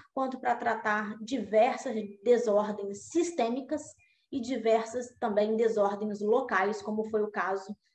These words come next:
da cicatrização de feridas, ficando muito mais eficaz o nosso trabalho em conjunto, em equipe.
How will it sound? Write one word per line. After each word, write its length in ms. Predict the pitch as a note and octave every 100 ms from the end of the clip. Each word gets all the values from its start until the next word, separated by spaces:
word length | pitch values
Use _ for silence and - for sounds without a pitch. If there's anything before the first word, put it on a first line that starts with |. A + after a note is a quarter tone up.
| -
da 340 | F#3+ F#3+ G#3 - _ _
cicatrização 920 | - A3 G#3+ G#3 G3+ G#3 G3+ F#3+ F#3+
de 100 | F#3+
feridas, 500 | A#3 A3 F3+ - -
ficando 380 | A3 A3 A3+ A3
muito 260 | A3+ C#4+
mais 200 | A#3+ A3
eficaz 640 | A3 - - A3 A3 C4+ - - _ _ _ _ _ _ _ _
o 40 | A#3+
nosso 300 | A3+ A3+ -
trabalho 580 | A#3 G3 F#3 G#3 A3 A3
em 220 | D4 E4+
conjunto, 760 | - C#4+ C4+ G#3 G3 F#3+ - G3
em 320 | G#3 A3 B3
equipe. 500 | A#3+ F3+ - -